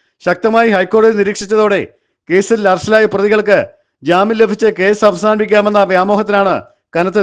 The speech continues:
തിരിച്ചടിയായത്. സ്വർണ്ണക്കൊള്ള നടന്ന കാലത്തെ ദേവസ്വം മന്ത്രി അടക്കമുള്ളവരിലേക്കാണ് ഇനി അന്വേഷണം എത്തുക. മുൻ ദേവസ്വം മന്ത്രിയെ ചോദ്യം ചെയ്തത് ഇനിയും ആവർത്തിക്കുമെന്ന് ഉറപ്പാണ്. കഴിഞ്ഞ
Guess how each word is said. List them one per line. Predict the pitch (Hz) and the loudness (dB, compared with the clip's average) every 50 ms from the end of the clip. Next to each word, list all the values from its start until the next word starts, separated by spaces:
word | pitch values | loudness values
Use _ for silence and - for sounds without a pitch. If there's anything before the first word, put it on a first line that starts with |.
| 175 170 | -2 -2
തിരിച്ചടിയായത്. | 180 185 - 196 180 156 135 123 123 131 151 165 156 - - _ _ _ _ _ _ _ | -4 0 0 0 2 2 2 2 2 0 0 0 -2 -4 -8 _ _ _ _ _ _ _
സ്വർണ്ണക്കൊള്ള | - 165 175 196 208 202 208 208 208 208 | -2 0 0 0 0 2 2 2 2 2
നടന്ന | 202 208 190 208 196 202 | 0 2 0 0 0 0
കാലത്തെ | 196 196 180 202 202 175 180 | 0 0 -2 -4 -2 2 2
ദേവസ്വം | 185 196 202 196 - 208 202 | 2 2 2 0 -2 -4 -4
മന്ത്രി | 202 196 202 190 | -2 0 0 0
അടക്കമുള്ളവരിലേക്കാണ് | 185 190 190 214 190 196 190 202 196 202 196 196 190 190 190 185 156 104 - _ _ _ _ _ _ 147 | 0 0 -2 -2 -4 0 0 0 0 0 -2 0 -2 0 0 0 -2 -4 -6 _ _ _ _ _ _ -4
ഇനി | 156 175 175 165 | 0 2 2 2
അന്വേഷണം | 175 190 202 190 180 180 151 139 | 2 0 -2 0 -2 -2 -2 -2
എത്തുക. | 110 127 123 143 156 165 147 - - _ _ _ _ _ _ 139 | -2 0 0 0 0 0 -2 -6 -16 _ _ _ _ _ _ -4
മുൻ | 170 196 180 185 | -4 -2 0 2
ദേവസ്വം | 185 196 214 208 - 208 202 | 2 2 2 0 -2 -2 -2
മന്ത്രിയെ | 202 190 202 202 196 - | 0 2 2 2 2 2
ചോദ്യം | 180 190 202 214 214 196 | 0 0 0 0 2 2
ചെയ്തത് | 208 202 202 202 185 135 95 - _ _ _ _ _ - 147 | 2 4 4 2 0 0 -2 -8 _ _ _ _ _ -6 -4
ഇനിയും | 165 190 214 208 190 175 | -2 -2 -2 0 0 0
ആവർത്തിക്കുമെന്ന് | 185 208 202 190 208 190 196 202 175 165 | 0 0 0 -2 -4 -4 -2 -2 -2 -2
ഉറപ്പാണ്. | 151 - 143 131 127 139 160 165 - _ _ _ _ _ _ _ | -2 -2 -2 -2 0 0 -2 -2 -4 _ _ _ _ _ _ _
കഴിഞ്ഞ | - 160 175 190 214 | -2 0 0 2 2